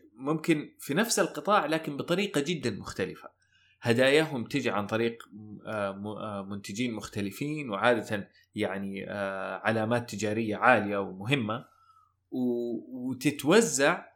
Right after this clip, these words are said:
آم، آه، again للأفراد بنفس طريقة فلاور. لكن كمان بدأوا لما جو يبغوا يتوسعوا، ما كان التوسع كله اللي هو في نفس القطاع ولا في نفس، في نفس تخصص معين زي ما سووا فلاور.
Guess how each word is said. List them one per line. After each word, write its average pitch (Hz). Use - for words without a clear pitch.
آم، 110
آه، -
again 139
للأفراد 117
بنفس 123
طريقة 107
فلاور. 107
لكن 180
كمان 180
بدأوا 170
لما 123
جو 180
يبغوا 147
يتوسعوا، 139
ما 170
كان 185
التوسع 143
كله 123
اللي 110
هو 120
في 131
نفس 135
القطاع 113
ولا 104
في -
نفس، 135
في -
نفس 123
تخصص -
معين 107
زي 101
ما 98
سووا 117
فلاور. 123